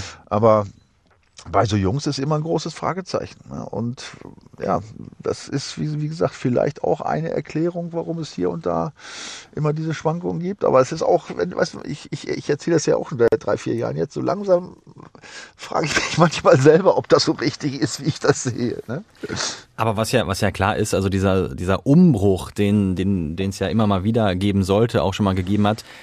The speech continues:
Speaker 2: der ist jetzt ja auch schon wieder so ein bisschen, äh, zu riechen. Also der wird schon wieder spekuliert. Äh, das sind da Namen wie, äh, gut, neben Haaland dann Can eventuell, der den Verein auch schon wieder verlassen könnte. Ähm, Süle ist, ist ja fix, der kommt, ist ja auch kein Junger, ne? Der ist ja auch einer, der schon, schon Erfahrung mitbringt.
Speaker 1: Absolut,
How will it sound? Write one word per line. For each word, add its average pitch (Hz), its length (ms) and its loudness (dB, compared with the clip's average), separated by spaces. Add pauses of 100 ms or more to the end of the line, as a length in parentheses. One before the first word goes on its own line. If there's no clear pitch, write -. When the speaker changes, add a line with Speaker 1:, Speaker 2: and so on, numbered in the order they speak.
(100)
Speaker 2:
der - 140 -2
ist - 160 2
jetzt 117 160 4
ja 107 80 4
auch 120 100 2
schon 104 200 0
wieder 87 180 2
so 90 60 0
ein 92 40 0
bisschen, 87 480 0
äh, 80 380 -2
zu - 180 -2
riechen. 101 460 2
Also 87 160 2
der 90 160 2
wird 104 120 2
schon 101 120 2
wieder 92 160 2
spekuliert. 107 680 0
Äh, 87 180 -2
das 92 140 -6
sind 101 120 -6
da 95 100 -2
Namen 90 380 -2
wie, 92 240 0
äh, 87 220 0 (340)
gut, 85 140 0
neben 95 260 4
Haaland 101 400 4
dann 85 640 -2
Can 104 320 2
eventuell, 98 500 2
der 95 120 4
den 95 120 2
Verein 90 300 -2
auch 95 120 -2
schon 98 120 -2
wieder 90 160 0
verlassen 95 400 0
könnte. 95 340 0 (360)
Ähm, 101 420 2 (160)
Süle 135 380 6
ist, 113 320 2
ist - 240 -6
ja 104 120 4
fix, 156 300 2
der 104 140 4
kommt, 151 440 2
ist - 200 -2
ja 98 100 4
auch 104 140 0
kein 98 200 2
Junger, 131 300 4
ne? 120 200 4
Der 104 120 4
ist 101 120 -2
ja 82 100 2
auch - 100 -2
einer, 98 220 2
der 92 120 2
schon, 92 360 0
schon 92 160 -2
Erfahrung 90 400 0
mitbringt. 120 320 2
Speaker 1:
Absolut, 139 240 0